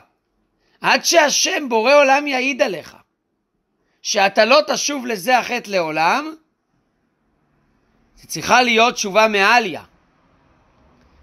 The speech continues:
מאידך, אתה פותח פרשת שבוע.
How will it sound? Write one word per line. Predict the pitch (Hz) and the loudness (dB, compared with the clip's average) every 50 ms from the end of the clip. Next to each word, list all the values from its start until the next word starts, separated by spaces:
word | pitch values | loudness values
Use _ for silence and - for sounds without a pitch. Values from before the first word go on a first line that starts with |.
| _ _ - | _ _ -12
מאידך, | 170 185 214 220 220 202 151 143 135 139 135 - - _ _ _ _ _ _ _ _ _ _ | -6 -2 -2 -2 -2 -2 -6 -8 -10 -10 -12 -16 -20 _ _ _ _ _ _ _ _ _ _
אתה | - 147 | -16 -14
פותח | - 165 165 - 208 202 180 - | -12 -10 -4 -2 0 0 0 -2
פרשת | 190 165 156 147 - - 156 131 - | -4 -4 -4 -4 -6 -6 -10 -10 -10
שבוע. | 151 123 107 110 95 80 | -14 -16 -16 -18 -20 -20